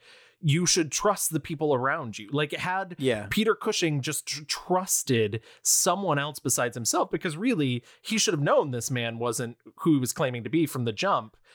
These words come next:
Speaker 1: but he's such an egomaniac and,
Speaker 2: Right.
Speaker 1: and completely believes that everybody besides himself is incompetent that he, he couldn't bring himself to be proven wrong. And,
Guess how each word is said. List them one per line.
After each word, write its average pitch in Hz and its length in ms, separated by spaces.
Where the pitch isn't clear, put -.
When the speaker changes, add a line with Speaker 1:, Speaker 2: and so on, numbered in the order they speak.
Speaker 1:
but 139 120
he's 165 400
such 151 320
an 139 120
egomaniac 135 1000
and, 127 160
Speaker 2:
Right. 127 160
Speaker 1:
and 139 120
completely 165 460
believes 143 320
that 135 120
everybody 123 280
besides 143 520
himself 127 480
is 117 120
incompetent 117 640
that 127 320
he, 139 480
he - 200
couldn't 156 380
bring 139 240
himself 127 540
to 113 220
be 120 160
proven 123 400
wrong. 110 380
And, 135 240